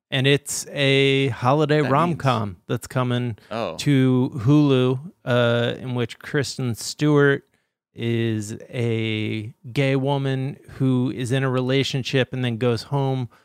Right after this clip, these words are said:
Speaker 1: for the holidays to her partner's house, uh, but her partner has not come out to her family yet. And so is like, "This is my, uh, buddy, my roommate, who's, uh, an orphan."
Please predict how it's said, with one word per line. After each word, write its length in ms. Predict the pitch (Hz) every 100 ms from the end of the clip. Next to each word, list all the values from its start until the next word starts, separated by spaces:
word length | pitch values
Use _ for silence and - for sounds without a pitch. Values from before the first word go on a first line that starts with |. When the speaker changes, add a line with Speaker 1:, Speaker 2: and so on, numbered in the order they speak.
| _ _
Speaker 1:
for 200 | - 170
the 100 | 131 107
holidays 920 | 135 147 139 135 135 131 135 131 - _
to 320 | - 170 156 123
her 160 | 139
partner's 580 | 123 - 147 - 151 139
house, 360 | 147 147 131 - _ _ _ _
uh, 220 | 127 117
but 180 | 113 123
her 140 | 101 131
partner 480 | - 131 131 131
has 240 | 107 131 113
not 240 | 123 120
come 180 | - 123
out 220 | 120 131
to 140 | - 131
her 80 |
family 500 | 120 - 127 120 107
yet. 300 | 104 95 85 - _
And 200 | 156 113
so 240 | - 120 107
is 180 | 107 104
like, 360 | 107 107 - _ _ -
"This 180 | 170
is 160 | 220 151
my, 340 | 160 156 147 143
uh, 400 | 139 139 135 127
buddy, 520 | 123 196 160 104 98 _
my 140 | 127
roommate, 500 | 139 175 208 147 113 - -
who's, 340 | 127 139 131
uh, 920 | 143 139 135 135 135 135 135 135 135 -
an 100 | 139
orphan." 560 | 147 190 165 117 104